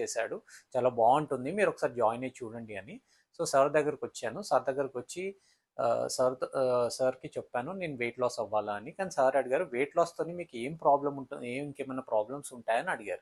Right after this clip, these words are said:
అప్పుడు నేను చెప్పాను సార్కి, "నాకు బ్లోటింగ్, ఆ, వామ్-,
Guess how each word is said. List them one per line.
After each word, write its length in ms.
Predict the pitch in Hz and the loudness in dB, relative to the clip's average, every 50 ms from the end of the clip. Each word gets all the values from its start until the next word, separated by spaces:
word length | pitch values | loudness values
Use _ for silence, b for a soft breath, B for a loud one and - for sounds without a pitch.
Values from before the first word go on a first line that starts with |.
| b b b - | b b b 4
అప్పుడు 460 | 147 147 - 165 160 156 160 156 156 | 4 4 4 2 2 4 4 4 4
నేను 200 | 156 147 147 147 131 - | 2 0 -4 -6 -6 -8
చెప్పాను 280 | 127 - - 147 151 | -6 -4 -2 -2 -2
సార్కి, 520 | 156 - 147 135 135 127 - - 180 180 170 | -2 -2 -2 -2 -2 -2 -4 -6 -6 -6 -4
"నాకు 220 | 147 135 127 - | -4 -6 -6 -6
బ్లోటింగ్, 580 | 113 98 117 117 120 127 - - 190 233 269 311 - - _ _ _ _ _ _ _ _ _ _ _ _ _ _ _ _ - | -8 -6 -4 -4 -4 -4 -4 -4 -2 -2 -2 -4 -6 -10 _ _ _ _ _ _ _ _ _ _ _ _ _ _ _ _ 0
ఆ, 20 | |
వామ్-, 380 | 117 117 110 110 113 113 120 131 | 0 2 4 4 4 4 2 0